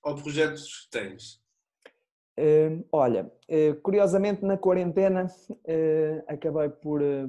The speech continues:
Speaker 2: por atingir também mais um objetivo que, que é, hum, a realização de um, de um, de uma peça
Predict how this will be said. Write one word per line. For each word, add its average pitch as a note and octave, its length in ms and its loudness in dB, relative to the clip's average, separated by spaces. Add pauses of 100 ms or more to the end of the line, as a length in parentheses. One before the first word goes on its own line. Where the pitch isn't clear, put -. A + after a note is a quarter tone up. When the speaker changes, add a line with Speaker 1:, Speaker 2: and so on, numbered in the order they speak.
(100)
Speaker 2:
por C#3+ 100 -6
atingir C#3 800 -6 (120)
também C#3+ 240 -8
mais D3 260 -4
um D#3+ 100 -2
objetivo D3 540 -4 (180)
que, C#3 280 -6 (500)
que C3+ 180 -8
é, B2+ 300 -4
hum, A#2+ 340 -8 (380)
a C#3+ 60 -8
realização C#3+ 840 -2
de C3+ 80 -10
um, C#3 280 -8 (460)
de C#3 160 -16
um, C3+ 480 -10 (140)
de C#3 140 -12
uma D3 160 -8
peça D3 420 -2